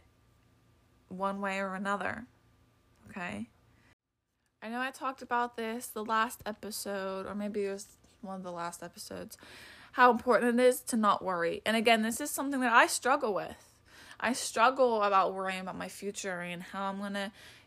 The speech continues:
get somewhere and what even I wanna do in my future, how I'm gonna save money and this and that. But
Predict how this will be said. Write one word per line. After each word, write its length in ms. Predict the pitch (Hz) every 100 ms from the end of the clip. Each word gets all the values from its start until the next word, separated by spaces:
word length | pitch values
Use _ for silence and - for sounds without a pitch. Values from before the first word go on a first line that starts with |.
| _
get 340 | 214 214 -
somewhere 680 | - 208 202 208 196 185 185
and 260 | 180 175 180
what 180 | 202 220
even 280 | 233 226 208
I 100 | 185
wanna 300 | 190 202 185
do 340 | 196 208 240
in 80 | 226
my 180 | 214 208
future, 800 | - 208 202 - 196 190 196 - - - - - - -
how 240 | - 240
I'm 80 | 240
gonna 400 | 240 233 226 220
save 320 | 226 247 240
money 540 | 233 247 247 233 208 196
and 480 | 190 190 190 190 - -
this 240 | 226 -
and 160 | 214 214
that. 360 | 226 214 - - -
But 500 | 226 208 143 -